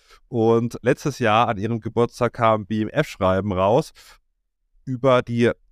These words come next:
Absetzbarkeit von Computern und wie das Finanzamt beziehungsweise das Bundesfinanzministerium es so schön nennt, Peripheriegeräte. Und da wurde festgestellt, dass eben Computer, also Laptops, aber auch Tablets mit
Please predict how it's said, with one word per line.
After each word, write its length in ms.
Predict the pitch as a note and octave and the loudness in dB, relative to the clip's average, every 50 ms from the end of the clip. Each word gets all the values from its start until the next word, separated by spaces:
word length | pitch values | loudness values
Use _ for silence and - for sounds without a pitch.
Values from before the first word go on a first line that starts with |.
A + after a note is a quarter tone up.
| _ _ _ _ _ | _ _ _ _ _
Absetzbarkeit 1080 | - A#2+ - - - C3+ B2 A#2 - - - A#2 - - - A#2 A2 A2 A2+ A#2 A2+ A2+ | -2 -2 -2 -2 -2 -4 -4 -4 -2 -2 0 0 0 0 -2 0 2 2 2 2 0 -2
von 560 | - - - - A2 A2 G#2+ A2 G#2+ G2+ - _ _ - | -4 -10 -4 0 0 0 0 0 -4 -6 -6 _ _ -14
Computern 880 | - A#2 G#2+ G#2 - - - A#2+ B2+ C#3+ E3 - - D3+ D3 D3+ D3 - | -10 -10 -8 -10 -10 -12 -8 -6 -4 -4 -4 -4 -2 0 0 0 0 -2
und 360 | E2 A2 A#2 A2 - - - | -2 -2 -2 -4 -6 -8 -8
wie 280 | G#2 G#2 G#2+ A2 A2 - _ _ _ _ _ _ _ | -6 -4 -2 -4 -4 -6 _ _ _ _ _ _ _
das 140 | - F#2+ - | -14 -14 -12
Finanzamt 540 | - A2 G2+ F#2+ G#2+ B2 A#2+ A#2 A#2 A#2 G#2 | -6 -2 0 0 0 0 0 0 0 0 -2
beziehungsweise 420 | G2 - - A2 G#2 A2 G#2 G2 | -4 -6 -4 -2 0 0 0 0
das 100 | - - _ _ | -2 -6 _ _
Bundesfinanzministerium 960 | - A#2 A2 G#2+ - - G#2 G#2+ A#2+ A2+ A2 A#2 A2 G#2 - - A#2 G#2+ A2 | -8 -6 -6 -6 -4 -2 -2 -2 -2 -2 -6 -8 -10 -8 -4 -2 -2 0 0
es 80 | G#2 - | -2 -4
so 80 | A2 | -4
schön 180 | G2+ - A2 G#2 | -6 -4 -4 -2
nennt, 200 | G#2 G#2+ A2+ - _ _ | -2 -2 -4 -4 _ _
Peripheriegeräte. 1120 | - A#2+ A2 A2+ G#2+ - A#2 G#2 A#2 C3 D3+ C#3 - F#2+ - E2+ E2+ F2+ F#2 - B2+ C3 D#3+ _ _ _ _ _ _ - - _ | -4 -4 -2 -2 -2 -2 -4 -4 -4 -6 -8 -6 -4 -4 -2 -2 -2 -2 -2 -2 -2 -4 -4 _ _ _ _ _ _ -20 -20 _
Und 460 | - G#2+ A2 A2 A2 A2 A2+ G#2+ - - _ _ _ _ - | -6 -2 0 2 2 0 0 -4 -8 -12 _ _ _ _ -2
da 180 | - F#2+ G2+ G#2+ | 0 0 2 2
wurde 420 | A#2 A#2 A#2 A#2 A#2+ A#2+ - - - | 2 2 2 2 2 0 -2 -2 -6
festgestellt, 640 | - A#2+ A#2 - - A#2+ A2 - A#2+ A#2 A#2 A2 | -6 -6 -6 -6 -6 -10 -8 -2 0 0 0 2
dass 160 | G#2+ G#2+ G#2+ - | 2 0 0 -2
eben 320 | - A#2 A2 G#2+ - A2 | -4 -4 -4 -2 -4 -6
Computer, 640 | - - A2 G2 - - A2 B2 D3 C3+ - G2+ | -8 -10 -10 -10 -8 -6 -4 -4 -4 -2 -2 0
also 200 | F2 D#2+ D#2 E2+ | 0 0 -2 -2
Laptops, 580 | D#2+ F#2 G2 - - - G2+ F#2 - - - - | -2 -4 -4 -4 -6 -4 -4 -4 -4 -6 -12 -10
aber 220 | - E2+ - - | -8 -4 -4 -2
auch 140 | - E2+ - - | -2 -4 -6 -8
Tablets 520 | - - A2 - - G#2+ G#2 - - - | -8 -8 -8 -4 -2 -2 -2 -2 -4 -12
mit 120 | G2 - | -14 -14